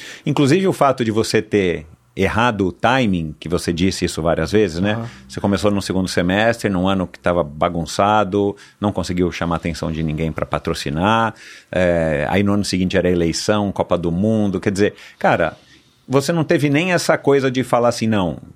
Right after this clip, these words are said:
Speaker 1: embora seja um cara de T I, um cara de exatas, um cara super planejado, não, vou fazer isso aqui pra, no ano tal, porque aí lá eu vou conseguir, eu vou, né, vou fazer aqui, vou tentar vender pra pelo menos amortizar custo, fica mais fácil talvez de convencer a Daniela, ó, Daniela, talvez aqui a planilha termine no azul,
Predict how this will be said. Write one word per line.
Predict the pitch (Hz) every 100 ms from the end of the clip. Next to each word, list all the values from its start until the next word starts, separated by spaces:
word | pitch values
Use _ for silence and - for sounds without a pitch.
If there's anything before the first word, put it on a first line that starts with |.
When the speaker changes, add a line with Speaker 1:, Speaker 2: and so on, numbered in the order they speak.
| -
Speaker 1:
embora | 90 101 110
seja | 113 101
um |
cara | 95 101
de | 90 92
T | -
I, | 95
um | 104
cara | 95 90
de | 85 87
exatas, | 82 92 92 87 87
um |
cara | 90 87
super | - 107 101
planejado, | 95 90 90 104
não, | 95 90 82
vou | 92
fazer | 98 90 98
isso | -
aqui | - -
pra, | 92 85 76 - - - _
no | 82 87 82 82
ano | 95 87
tal, | - 110 113 123 127 135 _ _
porque | - 107 107
aí | 98 113 107
lá | 98 107 110
eu | 98
vou | 101
conseguir, | - 95 90 85
eu | 107 95
vou, | 95 92
né, | 82 104
vou | 82
fazer | 80 85 90
aqui, | 82 107
vou | 104 92
tentar | 92 85
vender | 92 87 78 98 104
pra | 85
pelo | 85 85
menos | 85 95 90
amortizar | 90 87 87 82 85
custo, | - 107 104 -
fica | 104
mais | 98 90
fácil | 98 87 -
talvez | 90 92
de | 87
convencer | 92 90 90 98
a |
Daniela, | 98 92 92 117
ó, | 143
Daniela, | 117 104 87
talvez | 98 98 107
aqui | 110
a | 120
planilha | 139 139 143
termine | 156 147 151
no | 165
azul, | 196 123 170 117